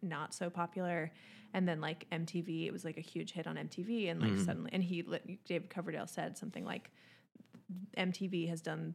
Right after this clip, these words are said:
Speaker 1: the work of, of, like, that would have been five grueling years of touring that we would have taken us to do."
Speaker 2: Right.
Speaker 1: Um, also interesting, though, the, so the re-release, the re-recording, um, Coverdale had, by the time the re-, the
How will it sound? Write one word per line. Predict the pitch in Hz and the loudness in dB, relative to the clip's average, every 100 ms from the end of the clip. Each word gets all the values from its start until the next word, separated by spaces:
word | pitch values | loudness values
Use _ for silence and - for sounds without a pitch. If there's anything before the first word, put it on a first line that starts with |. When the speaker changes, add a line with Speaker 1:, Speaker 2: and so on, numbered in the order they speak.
| - | 0
Speaker 1:
the | 185 | 2
work | 160 160 | 2 0
of, | - 147 - _ - | -6 -8 -14 _ -6
of, | - | -4
like, | 156 - _ - | -4 -6 _ -2
that | 180 | 2
would | 175 | 2
have | 165 | 2
been | 170 | 0
five | - 147 160 175 | 2 2 0 0
grueling | 165 156 160 170 | 0 2 2 2
years | 160 165 | 2 0
of | 170 | -2
touring | - 175 156 - - | -4 -2 -2 -2 -2
that | 196 - - _ - 226 - 196 175 | -2 -2 -6 _ -18 -18 -10 -4 0
we | 165 | 0
would | 156 170 | 0 -2
have | 165 | -2
taken | 180 170 156 | -6 -4 -4
us | 170 - | -6 2
to | |
do." | - | 8
Speaker 2:
Right. | 107 - - - - - - | 8 8 -2 -10 -14 2 10
Speaker 1:
Um, | 202 190 180 | 12 12 12
also | 233 262 | 12 12
interesting, | 262 269 262 | 8 8 10
though, | 254 - | 10 10
the, | 202 214 196 185 - | 8 10 12 12 8
so | 208 | 2
the | 185 185 | 8 8
re-release, | 175 202 208 208 208 208 - | 8 8 8 10 8 6 0
the | - | 4
re-recording, | 190 190 - 190 185 196 202 202 - | 6 4 2 2 4 4 2 2 4
um, | 180 170 165 170 185 - - - - - | 6 6 4 0 -2 -10 -16 -16 -20 -4
Coverdale | 196 185 190 185 | 0 4 8 8
had, | 185 165 - - | 6 2 -2 6
by | 170 170 | 8 8
the | 175 | 4
time | - 190 196 180 | 4 6 6 4
the | 143 165 | 0 -2
re-, | 160 - - - | -2 -6 -16 -2
the | 175 | 0